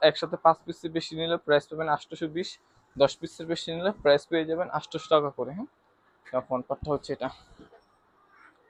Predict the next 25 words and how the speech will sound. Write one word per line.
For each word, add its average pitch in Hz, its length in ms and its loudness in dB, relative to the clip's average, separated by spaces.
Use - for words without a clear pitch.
ব্যাক 127 200 -2
পার্টটা 139 260 -2
হচ্ছে - 220 -6
এটা। 147 100 -18
খুবই 165 300 0
সুন্দর 151 280 4
একটা - 240 -2
ডিজাইন। 165 300 2
এটা 147 120 0
এক-, 143 200 -4
এই 147 120 0
ডিজাইনটার 143 340 -2
ভিতরে 147 220 -8
চারটা 147 360 4
কালার 147 260 6
আছে। 196 140 -4
যার 139 300 10
যেই 143 220 0
কালারটা 147 360 6
ভালো 143 160 8
লাগবে 160 240 0
দ্রুত 160 140 -4
স্ক্রিনশট 170 480 -2
দিয়ে 220 140 2
সাথে 143 200 6